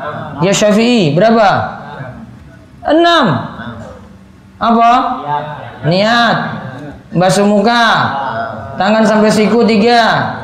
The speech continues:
Mengusap kepala. Kaki sampai mata kaki dibasuh. Terus tertib berurutan.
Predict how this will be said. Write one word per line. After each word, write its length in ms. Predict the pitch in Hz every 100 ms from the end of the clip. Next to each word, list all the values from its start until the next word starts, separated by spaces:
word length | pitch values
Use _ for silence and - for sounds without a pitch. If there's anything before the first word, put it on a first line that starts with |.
| - 143 - 147 - 160
Mengusap 320 | 196 196 208
kepala. 400 | 208 220 226 233 220 147 123 - - -
Kaki 280 | - 202 202 226
sampai 720 | 220 214 214 214 190 - 226 226
mata 240 | 214 214
kaki 800 | 202 208 185 240 233 185 131 -
dibasuh. 800 | 165 175 190 180 226 214 165 139
Terus 320 | 180 220 226
tertib 560 | - 208 180 240 226 165
berurutan. 960 | 170 170 180 180 151 139 113 104 -